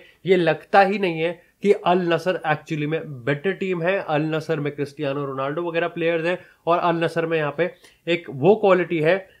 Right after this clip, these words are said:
और ये अल नसर की टीम को हम एएफ़सी चैंपियन लीग में ऐसे खेलते हुए देख रहे हैं, और कुछ हम लोग बात कर रहे थे कुछ टाइम पहले कि क्या इनको चैंपियन लीग, यूएफ़ा चैंपियन लीग में मौका मिलना नहीं, नहीं मिलना चाहिए भाई,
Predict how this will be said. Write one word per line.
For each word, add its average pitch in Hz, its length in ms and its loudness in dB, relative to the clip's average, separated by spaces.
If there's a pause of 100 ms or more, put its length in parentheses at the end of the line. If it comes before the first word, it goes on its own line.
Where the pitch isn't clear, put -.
(180)
और 165 120 4
ये 160 180 4
अल 214 200 6
नसर 196 220 -2
की 185 100 -8
टीम 175 180 -4
को 185 140 -2
हम 196 120 2
एएफ़सी 185 260 -2
चैंपियन 175 320 -2
लीग 175 120 -4
में 180 120 0
ऐसे 156 200 -2
खेलते 170 280 -4
हुए 170 100 -2
देख 156 200 -4
रहे 190 80 -2
हैं, 208 40 0
और 208 80 0
कुछ 170 260 -10 (180)
हम 151 160 -4
लोग 160 240 0
बात 147 260 2
कर 156 60 -2
रहे 147 100 -4
थे 160 80 -8
कुछ 147 200 -8
टाइम 143 180 -4
पहले 156 220 -2
कि 165 160 -12
क्या 156 180 -2
इनको 151 240 -4
चैंपियन 156 420 -4
लीग, 147 220 -8
यूएफ़ा 175 240 -2
चैंपियन 170 380 -4
लीग 165 180 -8
में 160 80 -4
मौका 151 280 -4
मिलना 147 280 -4
नहीं, 147 200 -8
नहीं 131 180 -4
मिलना 147 260 -4
चाहिए 139 200 -8
भाई, 143 220 -4